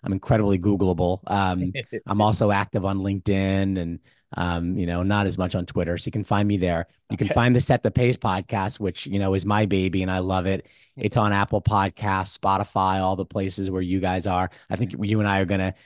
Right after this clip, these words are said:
Speaker 1: put one of our episodes into your feed so folks can check it out there.
Speaker 2: Yep.
Speaker 1: And yeah, reach out, follow us. If you're ever in New York and wanna run, run a race, go to N Y R R dot org. I recommend you plan in advance because the races are hard to get into right now, but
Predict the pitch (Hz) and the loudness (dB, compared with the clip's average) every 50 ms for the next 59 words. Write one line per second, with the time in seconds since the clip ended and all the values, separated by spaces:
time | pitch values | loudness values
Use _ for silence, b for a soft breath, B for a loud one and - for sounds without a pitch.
0 | b b _ _ - 120 95 110 107 104 95 98 95 98 95 - 101 - - 101 | b b _ _ -2 0 2 2 2 2 2 2 2 2 0 0 -2 -2 -2 -2
1 | 92 101 101 92 98 92 95 104 98 - - 107 95 95 - - 98 - - 104 | -2 -2 -4 -4 -2 -2 -2 -2 -2 -2 -2 -2 -2 -2 -2 -4 -4 -2 -2 -2
2 | 98 - - 98 - - 110 98 - 101 95 92 92 - - 95 90 87 87 92 | -2 -2 -4 -6 -4 -2 -2 -2 0 0 0 0 -2 0 0 0 2 2 2 0
3 | - B B B 113 127 - _ _ _ _ 120 117 117 117 120 120 120 127 143 | -2 B B B -18 -18 -18 _ _ _ _ 0 2 2 2 2 2 4 4 6
4 | 180 185 117 90 90 110 123 143 - - 143 127 135 151 156 143 - - - 123 | 6 6 4 4 2 0 0 0 0 2 4 4 6 4 2 0 -2 -2 0 2
5 | 127 135 135 143 143 156 165 156 - 127 - - 120 117 113 113 117 - - 123 | 2 2 2 2 2 0 0 -2 -4 -8 -6 -4 -4 -2 -2 -2 -2 -4 -4 -4
6 | 123 127 135 135 127 127 123 120 123 127 131 139 131 - 143 117 110 113 117 120 | -4 -2 -2 -2 -2 -2 -2 -2 0 0 2 0 0 -2 -4 -4 -4 -4 -4 -4
7 | 120 120 123 127 117 127 123 110 107 107 123 120 120 117 110 113 117 135 147 - | -2 -2 -2 -2 -2 -4 -6 -8 -6 -4 -4 -2 -2 -2 0 0 0 0 -2 -2
8 | - 139 123 117 - - 120 120 120 117 120 120 120 117 113 113 110 110 110 113 | -2 0 0 0 -2 -2 -4 -2 -2 0 0 0 2 2 0 0 0 0 0 0
9 | 110 110 110 98 - - 107 101 107 110 117 139 143 - b b b b b b | -2 -4 -6 -6 -6 -6 -6 -2 0 0 0 0 -2 -4 b b b b b b
10 | b _ - 98 95 95 - - - - 104 - - 107 101 101 101 101 104 101 | b _ -10 -6 -6 -6 -6 -6 -4 -4 -2 -2 0 -2 0 0 0 0 0 -2
11 | 101 98 - - 107 104 104 101 101 98 95 85 85 90 98 95 104 120 - - | -2 -2 -2 -2 0 0 0 0 -2 -2 -4 -4 -4 -2 -2 0 0 -2 -2 -4
12 | 101 92 - 104 98 85 104 90 90 98 101 - 123 107 113 107 87 - 117 117 | -4 -4 -2 -2 -2 -2 0 0 2 2 2 2 0 -2 0 0 0 2 2 2
13 | 110 - 123 95 110 107 107 143 135 - - 160 156 156 139 147 147 143 143 135 | 2 0 0 0 0 2 2 0 0 0 2 4 4 6 6 4 4 4 4 4
14 | 139 151 165 180 151 127 117 110 104 | 4 4 4 4 2 0 -2 -2 -4